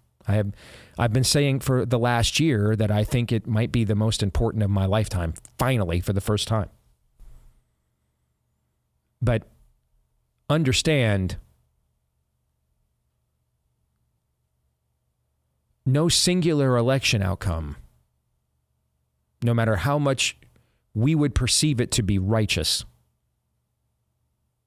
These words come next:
is going to seal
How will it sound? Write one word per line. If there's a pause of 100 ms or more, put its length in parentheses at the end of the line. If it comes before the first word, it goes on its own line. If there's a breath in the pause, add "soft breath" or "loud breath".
(1400)
is
going
to
seal